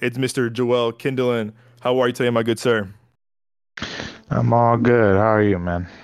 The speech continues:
Speaker 1: I'm doing good, man. I miss you, man. I haven't seen you in two years come next month. I'm really sad about that. So I miss you,
Speaker 2: <laughs>
Speaker 1: and I miss Chicago sometimes 'cause, 'cause of you. That's it.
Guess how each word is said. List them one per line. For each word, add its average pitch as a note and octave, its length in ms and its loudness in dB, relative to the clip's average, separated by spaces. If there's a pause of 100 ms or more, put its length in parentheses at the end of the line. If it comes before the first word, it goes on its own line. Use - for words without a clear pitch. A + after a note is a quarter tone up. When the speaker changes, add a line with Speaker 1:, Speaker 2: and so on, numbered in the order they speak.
(340)
Speaker 1:
I'm A#2+ 120 -8
doing D#3+ 180 0
good, F3 140 0
man. B2+ 180 0
I - 20 -2
miss C#3+ 260 -4
you, A#2+ 80 0
man. G#2+ 100 2
I A2 40 2
haven't C3+ 160 -2
seen C#3+ 220 -4
you C#3 160 0
in C3 80 0
two D3+ 180 -4
years C#3+ 320 0
come C3 240 -4
next A#2+ 220 -4
month. A2+ 160 -2
I'm A2 140 -2
really A#2+ 140 0
sad A#2+ 200 -2
about G2+ 320 -4
that. G2 280 -2
So A2 100 -6
I G#2 100 -2
miss A2+ 260 -2
you, G#2+ 300 -2 (200)
Speaker 2:
<laughs> - 180 -18
Speaker 1:
and A#2 100 0
I A2+ 60 2
miss A#2+ 160 0
Chicago A2+ 340 -2
sometimes G2+ 500 -2
'cause, B2+ 200 -4
'cause A#2 160 -2
of G#2+ 100 -4
you. F#2+ 300 -8
That's A2+ 240 -4
it. - 120 -2